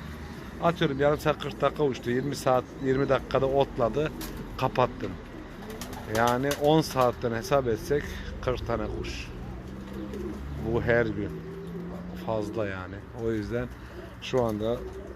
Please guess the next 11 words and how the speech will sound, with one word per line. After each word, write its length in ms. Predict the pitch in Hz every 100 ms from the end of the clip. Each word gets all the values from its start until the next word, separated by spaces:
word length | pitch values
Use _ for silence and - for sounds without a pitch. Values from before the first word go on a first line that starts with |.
| - - - - -
ben 140 | 123 117
yaklaşık 580 | 120 120 117 107 - -
üç 100 | -
saattir 580 | - - 104 - 101 101
bahçedeyim. 580 | 101 - 104 101 113 123 - - - - - - - - - - - - - 135
Yetti 360 | 127 113 - 107
yani. 380 | 98 95 98 92 - -
Sıcak 520 | - - 104 113 104
biraz 180 | 104 98
da 200 | 98 101
bunaldım. 460 | 110 110 104 98